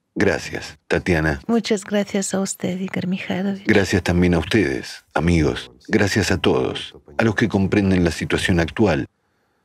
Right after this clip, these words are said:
Speaker 1: a los que no duermen, a los que se esfuerzan y actúan. Muchas gracias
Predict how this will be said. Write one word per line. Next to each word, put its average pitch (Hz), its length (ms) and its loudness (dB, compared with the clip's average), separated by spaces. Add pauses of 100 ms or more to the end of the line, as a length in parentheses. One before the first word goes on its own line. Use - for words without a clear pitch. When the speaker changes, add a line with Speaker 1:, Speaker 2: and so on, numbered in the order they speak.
(220)
Speaker 1:
a - 60 2
los 92 140 2
que 98 120 0
no 87 120 4
duermen, 73 540 0 (160)
a - 80 0
los 107 140 0
que 113 100 -2
se - 140 0
esfuerzan 98 680 2
y 98 120 2
actúan. 71 680 -2 (2000)
Muchas 117 320 2
gracias 90 500 0